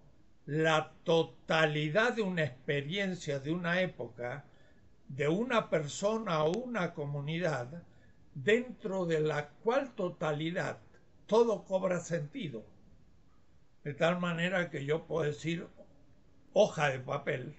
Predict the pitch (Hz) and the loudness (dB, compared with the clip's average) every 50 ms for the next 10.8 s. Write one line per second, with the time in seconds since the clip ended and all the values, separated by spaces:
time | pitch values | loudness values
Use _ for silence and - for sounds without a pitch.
0 | - - - - - - - - - - - - - - - - 139 139 135 151 | -18 -20 -20 -20 -20 -20 -20 -20 -20 -20 -20 -20 -20 -20 -14 -10 -8 -4 -2 0
1 | 160 160 - - 156 147 - - - 147 143 139 147 143 135 131 127 127 - 123 | 0 -2 -2 -6 -10 -10 -6 -4 -2 -2 0 0 0 -2 -2 -4 -8 -8 -10 -12
2 | 123 - - 139 135 135 135 131 - 208 196 151 - 127 120 117 131 - - - | -12 -10 -10 -10 -10 -10 -10 -10 -8 -10 -10 -10 -8 -8 -10 -10 -10 -14 -20 -20
3 | - - - - - - - - - - 160 156 156 156 156 165 190 269 262 170 | -20 -20 -20 -20 -20 -20 -20 -8 0 2 4 4 6 4 4 2 0 0 -2 -2
4 | 147 123 123 131 - - - - - - - - 127 127 123 - - 147 151 156 | -4 -4 -4 -6 -6 -8 -12 -18 -20 -20 -14 -10 -10 -10 -10 -8 -4 -2 -2 -2
5 | 147 143 139 135 131 - - 127 123 123 - 135 139 131 127 123 120 120 120 127 | -2 -2 -4 -6 -8 -8 -12 -12 -12 -8 -6 -6 -6 -6 -6 -4 -4 -4 -4 -4
6 | 139 139 143 - - 175 156 135 - - - - - - - - - - - - | -4 -4 -2 0 0 0 0 0 -2 -8 -20 -20 -20 -20 -20 -20 -20 -20 -20 -20
7 | - - - - - - - - - 135 135 139 139 151 151 147 - - 151 131 | -20 -20 -20 -20 -20 -20 -20 -14 -10 -8 -6 -2 0 2 2 2 0 -4 -8 -8
8 | - 127 131 131 135 139 143 135 139 123 - 127 127 - - 131 131 135 135 - | -8 -6 -6 -4 -2 -2 -2 -2 -4 -6 -6 -10 -12 -10 -10 -10 -10 -10 -10 -8
9 | - 196 180 - - 127 127 127 - - - - - - - - - - 170 165 | -6 -8 -6 -6 -6 -8 -8 -8 -10 -14 -20 -20 -20 -20 -20 -12 -2 4 6 8
10 | 156 151 175 220 277 233 170 147 - - 143 160 180 170 - | 8 8 8 6 6 6 4 -4 -4 -2 -2 -2 -2 -4 -10